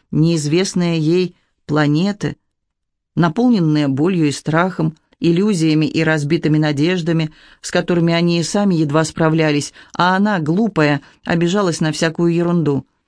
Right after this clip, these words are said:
Например, на то, что её увлечение творчеством не поддерживали, будто были должны. А ведь ей никто ничего не должен. Возможно, это было бы грустно, если бы не один нюанс.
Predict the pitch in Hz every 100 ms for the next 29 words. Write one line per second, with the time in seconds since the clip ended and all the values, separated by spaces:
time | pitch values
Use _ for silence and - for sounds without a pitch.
0 | - 165 156 170 170 - - 175 170 190
1 | 190 - 165 160 165 165 165 160 180 170
2 | 165 160 190 208 135 - 143 135 - -
3 | 175 160 165 160 135 165 165 165 170 160
4 | - - 160 160 - 151 165 160 160 160
5 | 147 160 160 - _ _ _ 170 170 156
6 | 160 170 175 165 - 160 185 208 220 208
7 | 220 220 226 175 135 143 - - - 269
8 | 262 269 220 220 214 208 - 196 214 202
9 | 202 214 233 - 143 135 - - 165 160
10 | 160 165 170 165 156 165 170 160 147 143